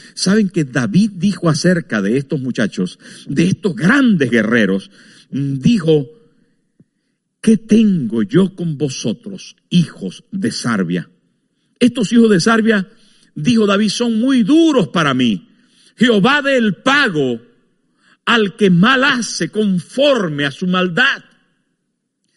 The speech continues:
¿Sabe qué quiere decir duro? Quiere decir brusco, cruel, insensible,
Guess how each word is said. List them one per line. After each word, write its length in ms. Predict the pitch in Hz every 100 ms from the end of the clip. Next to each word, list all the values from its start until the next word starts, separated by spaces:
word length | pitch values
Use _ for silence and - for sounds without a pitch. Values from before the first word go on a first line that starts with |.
| _
¿Sabe 240 | - 254
qué 100 | 208
quiere 160 | 175 175
decir 400 | 143 151 151 139 _
duro? 580 | 123 127 160 101 82 _ _ _ - _ _ _
Quiere 180 | 185
decir 240 | 170 165 139
brusco, 720 | 104 160 143 - - 104 117 _ _ _ _ _
cruel, 720 | - 113 127 170 127 104 101 _ _ _ _ -
insensible, 1120 | 165 135 127 107 98 208 214 123 101 98